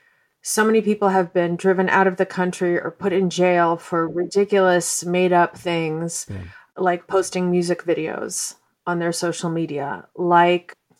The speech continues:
Speaker 1: just being related to somebody who's in the opposition. For example, a sixteen-year-old boy was a couple weeks ago given three years in a penal colony because he blew up something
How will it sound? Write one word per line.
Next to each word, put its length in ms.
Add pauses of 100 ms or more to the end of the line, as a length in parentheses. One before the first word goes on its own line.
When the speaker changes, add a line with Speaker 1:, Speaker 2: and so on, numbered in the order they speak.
Speaker 1:
just 260
being 220
related 540
to 80
somebody 420
who's 240
in 80
the 100
opposition. 720 (720)
For 120
example, 640
a 40
sixteen-year-old 960
boy 540 (140)
was 760 (180)
a 60
couple 280
weeks 300
ago 500
given 300
three 260
years 320
in 120
a 40
penal 320
colony 540 (480)
because 680 (300)
he 220
blew 300
up 320 (120)
something 520